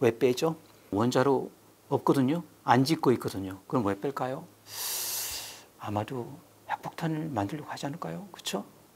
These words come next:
그러니까 우리나라도 빼야 된다는 거죠. 우리나라도 만 톤쯤 있어요. 근데 그중에 플루토늄이, 음, 말씀드리죠. 뭐, 백 톤쯤. 그중에 쓸만한 게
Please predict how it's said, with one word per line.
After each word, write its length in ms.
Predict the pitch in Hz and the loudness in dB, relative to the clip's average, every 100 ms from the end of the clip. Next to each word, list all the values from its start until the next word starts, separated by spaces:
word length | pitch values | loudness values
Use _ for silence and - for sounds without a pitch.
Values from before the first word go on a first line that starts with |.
| - - | -20 -16
그러니까 520 | - 139 131 156 156 - - - _ - - | 0 2 2 0 -2 -4 -20 -20 _ -20 -2
우리나라도 580 | 151 151 131 110 120 127 - | 2 4 4 4 0 -4 -2
빼야 140 | 196 | -2
된다는 320 | 165 107 85 | 0 -2 -6
거죠. 200 | 85 - | -12 -2
우리나라도 380 | 139 139 127 135 | 4 4 4 2
만 340 | 95 101 127 147 | 4 4 4 4
톤쯤 400 | 175 175 190 156 | 0 0 2 0
있어요. 480 | 120 123 104 143 180 - - - - - - - - _ - | 2 4 4 0 -4 -14 -20 -20 -20 -20 -20 -20 -20 _ -2
근데 140 | 123 | 0
그중에 460 | 123 127 123 127 131 - - _ _ _ _ - - - _ _ _ | 2 4 4 4 0 -12 -20 _ _ _ _ -20 -20 -20 _ _ _
플루토늄이, 580 | - 139 127 110 104 107 - - - - - - - 107 | -10 -4 -2 0 -2 -6 -14 -20 -20 -20 -10 -10 -6 -2
음, 120 | 98 | 2
말씀드리죠. 600 | 101 98 - 101 104 107 | 2 2 0 -2 -4 -4
뭐, 220 | 120 135 143 - _ _ _ _ _ | -6 -8 -10 -18 _ _ _ _ _
백 200 | - - | -10 0
톤쯤. 440 | 117 98 120 180 - _ _ _ _ _ - - - | 0 0 -4 -6 -10 _ _ _ _ _ -20 -20 -4
그중에 220 | - 143 | 2 4
쓸만한 480 | - 185 160 127 104 | 4 4 4 4 2
게 280 | 104 131 | 0 -2